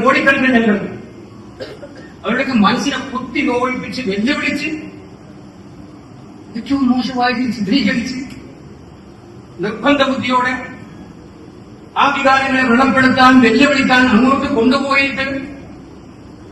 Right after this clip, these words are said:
യുവതികളെ അയച്ചു വരും. ശബരിമല പോയി ആ ദർശനം കഴിഞ്ഞാൽ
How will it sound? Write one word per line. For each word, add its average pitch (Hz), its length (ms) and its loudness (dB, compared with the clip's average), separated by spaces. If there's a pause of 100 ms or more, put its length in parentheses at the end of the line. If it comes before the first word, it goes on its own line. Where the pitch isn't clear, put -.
(2750)
യുവതികളെ 262 440 0
അയച്ചു 233 320 4
വരും. 214 160 0 (3000)
ശബരിമല 208 360 -6 (100)
പോയി 226 160 -4 (360)
ആ 170 120 -14
ദർശനം 220 440 -10
കഴിഞ്ഞാൽ 220 320 -6